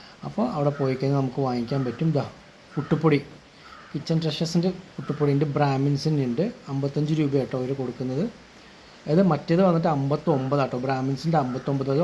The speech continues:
അതും ഓഫർ ഇട്ടിട്ടുണ്ട്. പിന്നെ വെളിച്ചെണ്ണ വന്നിട്ട് സീറോ ഫോർ നയൻ, പിന്നെ ത്രീ നയൻറ്റി നയൻ വന്നിട്ട് ഗുഡ് ലൈഫിൻ്റെ മുന്നൂറ്റി തൊണ്ണൂറ്റൊമ്പത് രൂപ. പിന്നെ നിർമ്മൽ, നിർമ്മലാണോ അറിയില്ല, നോക്കട്ടെ. ആ, ഏതൊരു കമ്പനി ആട്ടോ. പിന്നെ ഇൻഡിപെൻഡൻസ് ഉണ്ട്, അത്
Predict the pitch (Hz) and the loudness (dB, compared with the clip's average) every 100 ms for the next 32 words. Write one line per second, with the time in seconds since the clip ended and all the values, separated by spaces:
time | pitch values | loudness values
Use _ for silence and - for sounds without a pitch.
0 | 147 180 185 147 151 151 139 123 123 190 | 2 2 4 2 0 -4 -4 -6 -4 -6
1 | - - - - - 196 180 160 - 175 | -8 -20 -20 -14 0 2 4 4 2 2
2 | 180 151 147 160 143 147 156 147 139 135 | 2 2 -2 -4 -2 0 0 -2 -6 -4
3 | 131 117 - - - - - - - - | -4 -6 -10 -20 -20 -20 -20 -20 -20 -20
4 | - - - 147 165 160 156 151 139 135 | -20 -16 -4 0 0 2 2 2 0 0
5 | 143 139 131 127 208 208 156 135 135 139 | 0 0 0 -2 -4 -4 -2 -2 2 2
6 | 139 147 170 185 160 139 139 139 147 139 | 2 2 2 0 -2 -2 0 -2 -2 -2
7 | 127 131 127 120 156 247 - - 139 147 | -2 -2 -2 -2 -2 -4 -8 -4 0 2
8 | 143 147 156 135 - - - - - - | 2 4 4 2 0 -14 -20 -20 -20 -20
9 | - - - 156 156 160 165 165 160 143 | -20 -20 -10 -2 0 2 4 4 4 2
10 | 139 139 139 135 135 131 127 127 131 123 | 2 0 0 0 0 -2 -2 -4 -4 -4
11 | 123 147 - - - - - - - - | -6 -6 -8 -12 -20 -20 -20 -20 -20 -20
12 | - 139 127 131 135 135 123 123 131 113 | -8 -2 0 2 0 0 -2 0 -2 -4
13 | 113 135 147 135 135 143 143 143 147 131 | -4 0 2 2 0 2 2 0 0 0
14 | 202 - - - 151 | -2 -6 -18 -6 2